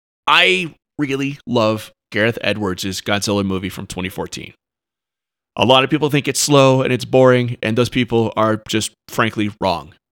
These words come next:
I grew up loving the classic Toho Godzilla movies and kaiju movies in general, and I thought that Edwards' Godzilla movie nailed the tone and feel, especially of the nineteen fifty-four classic, the original.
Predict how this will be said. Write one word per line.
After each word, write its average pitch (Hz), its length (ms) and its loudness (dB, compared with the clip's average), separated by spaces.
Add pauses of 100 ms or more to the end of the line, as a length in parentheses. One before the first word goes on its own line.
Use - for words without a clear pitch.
(360)
I 127 140 4
grew 139 160 2
up - 100 0
loving 135 380 0
the 123 60 -2
classic 131 360 -4
Toho 120 320 4
Godzilla 110 400 0
movies 110 320 -2
and 104 160 -8
kaiju 123 340 0
movies 110 280 0
in 104 80 -4
general, 110 420 -2 (400)
and 120 100 0
I 139 160 2
thought 139 300 0
that - 180 0
Edwards' 120 440 -2
Godzilla 113 420 -2
movie 113 240 0
nailed 120 480 0
the 123 80 0
tone 107 380 -2
and 107 120 -4
feel, 107 280 -2
especially 131 480 0
of 110 100 -2
the 110 80 -6
nineteen 107 280 -6
fifty-four 101 500 -6
classic, - 420 -4
the 107 100 -2
original. 95 440 -4